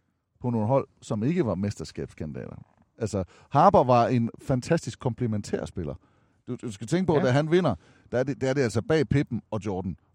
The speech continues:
Speaker 1: Og Kukoc måske endda.
Speaker 2: Nej, men han, han, han, han startede sammen med Pippen og Jordan.
Speaker 1: Mm, men, men, men
Speaker 2: Men,
Speaker 1: det er ikke,
Speaker 2: men
Speaker 1: men
Speaker 2: du
Speaker 1: det er
Speaker 2: har
Speaker 1: ikke
Speaker 2: ret.
Speaker 1: bag, altså,
Speaker 2: <laughs>
Speaker 1: øh,
Speaker 2: Når du spiller med Jordan, så,
Speaker 1: Ja.
Speaker 2: så får du selv lidt mere plads.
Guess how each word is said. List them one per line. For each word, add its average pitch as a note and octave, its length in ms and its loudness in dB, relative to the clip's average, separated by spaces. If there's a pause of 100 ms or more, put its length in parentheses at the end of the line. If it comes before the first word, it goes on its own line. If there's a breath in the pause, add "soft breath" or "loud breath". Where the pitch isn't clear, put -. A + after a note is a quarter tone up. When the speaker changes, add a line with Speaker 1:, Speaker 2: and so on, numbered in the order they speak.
Speaker 1:
Og B2+ 140 0
Kukoc D#3+ 400 0
måske F#2+ 240 -6
endda. D#2 140 -4
Speaker 2:
Nej, D3 140 2
men F#3+ 100 0
han, D#3+ 260 4 (120)
han, D3 160 0
han, D3+ 200 -2
han B2 80 0
startede F3+ 300 0
sammen D3+ 180 0
med B2+ 60 0
Pippen C#3 240 -4
og A2+ 40 -14
Jordan. G#2 240 -10 (1300)
Speaker 1:
Mm, C#3+ 60 -8
men, B2 240 -8
men, C3 200 -4
men C3 220 2
Speaker 2:
Men, F#3+ 200 6
Speaker 1:
det G3+ 60 4
er - 40 4
ikke, F#3 140 8
Speaker 2:
men F3 100 8
Speaker 1:
men - 20 10
Speaker 2:
du D3+ 60 10
Speaker 1:
det D3+ 120 6
er - 20 4
Speaker 2:
har F3 80 8
Speaker 1:
ikke E3+ 100 8
Speaker 2:
ret. C#3+ 200 6
Speaker 1:
bag, G2 100 -4
altså, C3 180 2
Speaker 2:
<laughs> B2+ 760 0
Speaker 1:
øh, D#3 60 -8
Speaker 2:
Når D#3+ 120 4
du D#3 60 2
spiller G3+ 260 4
med F3+ 120 2
Jordan, D#3 320 2
så, E3 120 0
Speaker 1:
Ja. E3 80 4 (400 loud breath)
Speaker 2:
så D#3+ 160 2
får F#3 180 2
du C#3+ 80 0
selv F3+ 300 -2
lidt D#3 260 -4
mere D3+ 140 -2
plads. - 380 -6